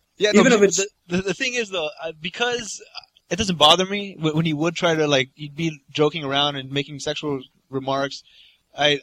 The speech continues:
Speaker 1: I just play it off as a joke, and it's fine, because we joke around with guys that way. Why can't we joke around with, uh, guys that are gay that way? I mean, just fucking around, you say stuff, and it,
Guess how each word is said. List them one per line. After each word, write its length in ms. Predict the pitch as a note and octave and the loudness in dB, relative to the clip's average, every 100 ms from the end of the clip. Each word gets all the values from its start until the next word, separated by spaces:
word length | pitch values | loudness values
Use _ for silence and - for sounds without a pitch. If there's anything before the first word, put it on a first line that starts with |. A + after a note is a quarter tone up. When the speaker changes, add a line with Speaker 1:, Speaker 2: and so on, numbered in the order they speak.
| - | -4
Speaker 1:
I 60 | |
just 260 | F3+ F3 - | -8 -10 -8
play 120 | G3+ | -4
it 60 | G#3+ | -2
off 120 | F3+ | -2
as 60 | E3+ | -6
a 40 | |
joke, 340 | C#3+ F3 C3 C3+ | -6 -4 -4 -6
and 80 | C#3 | -12
it's 140 | C3 | -12
fine, 360 | - G#3 A2+ A2 | -6 -4 -6 -8
because 460 | B2 E3 C#3 C3 - - - E3 | -8 -4 -4 -6 -14 -20 -20 -16
we 60 | |
joke 240 | D3+ F3+ - | -6 -6 -4
around 220 | E3 E3 | -4 -4
with 100 | C#3 | -2
guys 240 | D3 D#3 | -2 0
that 140 | D3+ D3+ | -2 -2
way. 80 | D3+ | -2
Why 120 | D3+ | -4
can't 140 | D#3+ | -4
we 60 | C#3+ | -4
joke 180 | C#3 D3 | -4 -2
around 180 | C#3+ C3+ | -2 -2
with, 220 | B2+ C#3+ | -6 -4
uh, 420 | C3+ B2+ B2 B2 - D3+ | -2 0 0 -2 -8 -6
guys 260 | C#3+ C#3 C3+ | 0 0 0
that 80 | |
are 40 | C3 | -4
gay 160 | D#3+ F#3 | -2 2
that 160 | A#2+ | 2
way? 220 | A2 F#2 F#2 C3 | 0 -6 -10 -12
I 60 | |
mean, 200 | D3+ C#3+ _ _ _ _ _ - | -12 -12 _ _ _ _ _ -18
just 240 | G3+ - | -16 -6
fucking 240 | G#3 F#3+ | -4 -4
around, 360 | D#3 D3+ D#3+ D#3+ | -6 -6 -6 -10
you 80 | D3 | -12
say 180 | F3 D#3+ | -12 -12
stuff, 360 | - D3 D3 - | -8 -8 -8 -12
and 140 | C#3 | -20
it, 140 | C3+ | -20